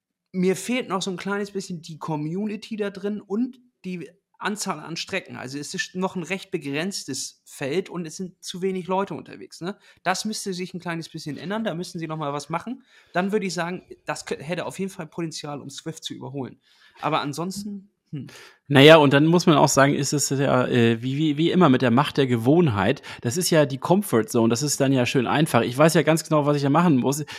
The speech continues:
Speaker 2: Ich fahr das Ding einfach hoch, meld mich an und, ähm, dann geht's auch schon direkt los. Es ist relativ simpel gemacht, muss ich ja sagen. Und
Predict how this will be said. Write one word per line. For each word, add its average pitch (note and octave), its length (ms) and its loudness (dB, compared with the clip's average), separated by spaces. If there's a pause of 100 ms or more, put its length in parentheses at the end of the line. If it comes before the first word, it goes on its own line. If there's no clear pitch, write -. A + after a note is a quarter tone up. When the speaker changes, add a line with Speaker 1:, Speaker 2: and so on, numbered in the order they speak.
(120)
Speaker 2:
Ich C3+ 180 -4
fahr D#3+ 180 0
das D3 160 -2
Ding D#3 180 -2
einfach C3 320 -2
hoch, G#3 340 2 (240)
meld F3 260 6
mich C#3 180 -4
an C#3 300 4 (280)
und, C#3+ 380 6
ähm, B2 460 4 (220)
dann C#3 380 4 (560)
geht's E3 280 0
auch E3 100 6
schon D3 340 2
direkt D3 320 0
los. D#3 280 6
Es C3 120 0
ist C3+ 200 -4
relativ D#3+ 440 0
simpel E3+ 280 2
gemacht, C3 360 2
muss G#2+ 140 -6
ich G#2 80 -14
ja G2 100 -8
sagen. G#2 280 -2
Und B2 200 2